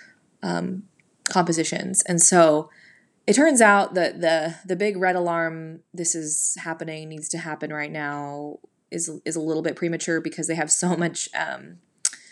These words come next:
you know, content and music they're putting out that actually it's not, like, the end of the world. Whereas the last few videos, Cul-de-sac and She Drives, I've been on a really tight time frame of editing and shooting within a couple days and having things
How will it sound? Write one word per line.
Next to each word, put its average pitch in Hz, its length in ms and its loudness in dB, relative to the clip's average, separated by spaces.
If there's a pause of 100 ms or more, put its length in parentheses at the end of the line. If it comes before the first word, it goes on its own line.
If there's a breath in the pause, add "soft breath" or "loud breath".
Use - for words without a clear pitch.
(460 loud breath)
you 170 120 -4
know, 151 100 -2
content 185 560 0
and 160 100 -4
music 175 320 0
they're 170 140 0
putting 165 320 -4
out 165 300 -2
that 165 100 -4
actually 156 720 -2
it's - 140 -12
not, 165 200 -4
like, 175 180 -8
the 180 80 0
end 170 100 0
of 175 60 0
the 190 80 0
world. 233 320 0 (340 loud breath)
Whereas 170 260 6
the 175 80 0
last 165 340 2
few 170 180 0
videos, 160 460 2
Cul-de-sac 160 520 -4
and 160 80 -10
She - 120 -6
Drives, 151 380 -6
I've 156 160 -8
been 156 120 -4
on 156 120 -8
a 151 140 -10 (160)
really 214 360 2
tight 151 380 -10 (100)
time 147 280 -8
frame 76 340 -14
of 139 320 -10
editing 151 500 0
and 151 100 -6
shooting 147 380 -4
within 143 280 -10
a 135 80 -14
couple - 260 -12
days - 440 -4
and - 100 -8
having 151 320 0
things 151 460 -6